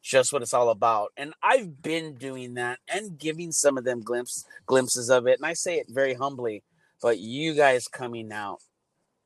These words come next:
is like the frosting on the cake. And, and it really just showed, you know, to the guys and the gals, obviously Zombie Girl, um,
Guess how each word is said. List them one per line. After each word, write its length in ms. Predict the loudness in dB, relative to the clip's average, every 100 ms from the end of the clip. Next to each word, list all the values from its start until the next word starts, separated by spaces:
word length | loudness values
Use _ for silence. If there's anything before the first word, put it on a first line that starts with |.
| _
is 220 | -4 -4 2
like 500 | 4 2 0 -12 _ _ _ -20 -2
the 140 | 0
frosting 560 | 4 6 6 4 -8 -10
on 120 | -10
the 100 | -14
cake. 400 | -14 -16 -16 -20 _ _ _ -14
And, 280 | -10 -10
and 220 | -6 -6 -4
it 120 | -2
really 400 | 4 4 4 0 -4
just 220 | -4 -2
showed, 500 | 4 8 8 6 2 _ _ _ _ _ _ -14
you 120 | -12
know, 180 | -10 -10
to 120 | -10 -8
the 80 |
guys 600 | -2 2 4 4 2 -4 -4
and 280 | 0 -2 -4 -6
the 80 |
gals, 460 | -2 0 0 -2 -4 -4
obviously 460 | -4 -4 -10 -10
Zombie 320 | -8 -8 -8
Girl, 240 | -2 -2 -2 _ -20 -2
um, 440 | 4 6 6 0